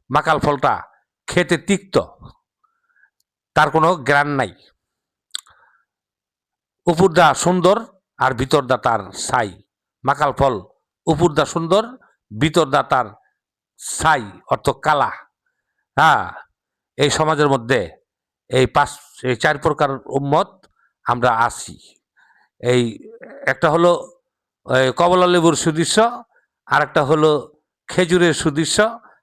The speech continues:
আর একটা হলো ফুলের সুদৃশ্য, আর একটা হলো মাকাল ফলের সুদৃশ্য। এই সমাজের মধ্যে আমরা চার প্রকার উম্মত আছি। এই বলে আমার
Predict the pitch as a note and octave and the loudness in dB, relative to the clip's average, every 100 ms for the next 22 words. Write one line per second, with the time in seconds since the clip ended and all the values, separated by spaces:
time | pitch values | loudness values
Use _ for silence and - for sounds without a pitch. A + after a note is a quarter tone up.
0 | _ - C#3+ C#3+ D3 D3 D3+ C#3 E3+ F3 | _ -4 -2 0 0 2 0 2 2 4
1 | D#3 - D3 C#3+ - G3 A3 A#3 _ _ | 2 -2 -6 -6 -2 0 0 -4 _ _
2 | _ C#3 C#3+ - C#3 C#3 C3+ B2+ D#3+ _ | _ 0 0 0 0 2 2 0 -4 _
3 | _ _ B2 C3 D#3+ D#3+ D3 B2 B2+ A#2+ | _ _ -6 0 4 4 2 2 2 2
4 | G2 - _ _ _ - - A#2+ G#2 - | -2 -8 _ _ _ -8 -6 -4 -4 -6
5 | G2+ F#2+ - _ _ - C3+ - D3 C3+ | -6 -8 -12 _ _ -4 -2 0 0 -2
6 | B2+ A#2 G#2+ G2 F2+ - _ _ A2+ A2 | -2 -4 -6 -8 -10 -12 _ _ -6 -4
7 | A2+ C#3+ C3+ C#3 A#2+ A#2 G#2+ - A#2+ A#2+ | -2 -4 -2 -4 -4 -4 -6 -12 -10 -10
8 | A2 G2+ - - _ _ _ _ _ _ | -10 -14 -16 -20 _ _ _ _ _ _
9 | _ B2+ A#2 A#2 A2 G2+ | _ -2 0 0 0 -2